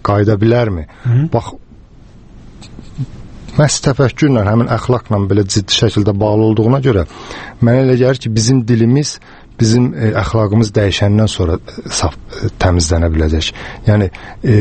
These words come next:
Speaker 1: təfəkkürün, əxlaqın korlanması ilə dilin korlanması paralel gedir. Və bunun birini o birisindən kənarda həll eləmək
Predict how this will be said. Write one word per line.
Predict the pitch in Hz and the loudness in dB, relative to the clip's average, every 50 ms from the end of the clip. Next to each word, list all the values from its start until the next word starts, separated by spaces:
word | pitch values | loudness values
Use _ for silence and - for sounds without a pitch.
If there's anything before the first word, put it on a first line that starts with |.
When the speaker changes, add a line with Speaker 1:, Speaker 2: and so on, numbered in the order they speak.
| 104 92 95 98 - | 2 0 -2 -4 -2
Speaker 1:
təfəkkürün, | - 117 104 - 123 101 - - - 120 113 131 123 113 - | -2 -2 0 0 -2 -2 -2 -2 0 2 2 2 0 0 -2
əxlaqın | - 123 110 - - 113 107 104 104 110 117 110 | -4 -6 -6 -4 -2 0 0 2 2 2 0 0
korlanması | - - 107 101 101 101 101 101 104 104 95 - - 127 | 0 -2 0 0 0 0 2 2 0 0 0 0 2 2
ilə | 127 117 107 | 2 2 2
dilin | 101 110 104 110 104 | 2 2 2 0 0
korlanması | - - 110 98 95 98 95 98 95 95 - - | 0 0 0 0 2 2 2 2 2 0 0 -2
paralel | - - - 101 90 90 90 92 87 78 71 | -4 -2 -2 -2 -2 0 0 0 0 -2 -4
gedir. | - - - - - - - - - - - - - - - - - - - - - - | -6 -10 -10 -10 -12 -12 -12 -14 -20 -20 -20 -18 -18 -16 -14 -12 -12 -12 -14 -14 -6 -2
Və | - 101 95 | 0 2 2
bunun | 104 117 123 120 107 | 4 2 2 2 2
birini | 95 120 120 113 117 123 139 160 180 | 2 2 2 4 4 2 2 0 -2
o | - - 120 107 | -2 -2 0 0
birisindən | 101 104 - - - 117 113 117 120 117 113 | 0 0 0 0 2 2 4 4 2 2 0
kənarda | - - 104 104 104 101 98 95 98 78 | -2 -2 -2 0 0 0 0 0 0 0
həll | 92 104 101 95 | 0 0 2 2
eləmək | 95 90 90 85 85 85 80 73 - | 2 2 2 2 0 0 -2 -4 -6